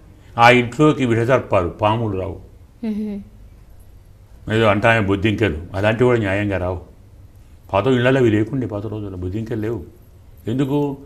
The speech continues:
Speaker 1: ప్రతి ఇంట్లో నాలుగు ఆవులు ఉండేది, ఇంటి నిండా పేడ, ఆవు పేడే ఉండేది. ఇంటి ముందర ఆవు పేడతోటి కళ్ళాపి చల్లుతాం మనం,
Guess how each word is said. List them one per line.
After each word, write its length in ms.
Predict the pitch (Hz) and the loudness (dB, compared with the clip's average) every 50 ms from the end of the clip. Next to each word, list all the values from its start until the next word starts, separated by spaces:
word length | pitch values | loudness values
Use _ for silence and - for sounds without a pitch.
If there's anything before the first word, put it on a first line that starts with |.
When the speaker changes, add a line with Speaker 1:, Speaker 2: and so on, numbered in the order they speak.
| - - - | -14 -8 -4
Speaker 1:
ప్రతి 180 | 113 110 101 135 | -2 0 2 4
ఇంట్లో 300 | 139 135 131 113 139 - | 4 4 2 2 0 2
నాలుగు 320 | 135 120 110 107 104 98 | 2 4 4 4 4 4
ఆవులు 260 | 98 98 107 107 101 | 4 4 4 2 0
ఉండేది, 320 | 92 90 90 82 80 - 87 - - - - - - - - - - - - - - - - - - - - - - - - - - - - - - - - - | -2 -4 -4 -6 -8 -10 -12 -16 -20 -20 -20 -20 -20 -20 -20 -20 -20 -20 -20 -20 -20 -20 -20 -20 -20 -20 -20 -20 -20 -20 -20 -20 -20 -20 -20 -20 -20 -18 -10 -4
ఇంటి 160 | 107 107 127 | -2 0 2
నిండా 300 | 131 131 135 135 135 139 | 4 4 4 6 4 4
పేడ, 260 | 127 - 123 113 110 | 4 4 4 6 6
ఆవు 200 | 107 104 107 110 | 8 8 6 6
పేడే 260 | 104 110 113 107 107 | 4 2 2 2 2
ఉండేది. 320 | 110 98 92 90 92 92 90 - - - - - - - - - - - - - - - | 0 -2 -4 -6 -8 -10 -12 -16 -20 -20 -20 -20 -20 -20 -20 -20 -20 -20 -20 -12 -6 -4
ఇంటి 160 | 104 107 120 | 0 2 2
ముందర 400 | 135 135 139 139 147 156 185 208 - - - - - - | 4 4 4 4 6 6 4 4 0 -4 -16 -18 -6 0
ఆవు 220 | 92 107 120 127 | 4 4 6 6
పేడతోటి 600 | 120 117 117 117 120 120 131 131 127 175 165 - - - - - - - - - - - | 4 4 2 2 2 0 -2 -2 -2 -4 -6 -8 -10 -20 -20 -20 -20 -20 -20 -10 -4 0
కళ్ళాపి 420 | 113 110 113 117 120 104 101 - | 2 4 6 6 6 4 2 -2
చల్లుతాం 380 | 101 95 98 95 104 95 90 85 | -2 -2 -2 -4 -4 -6 -6 -6
మనం, 200 | 82 82 80 | -10 -10 -14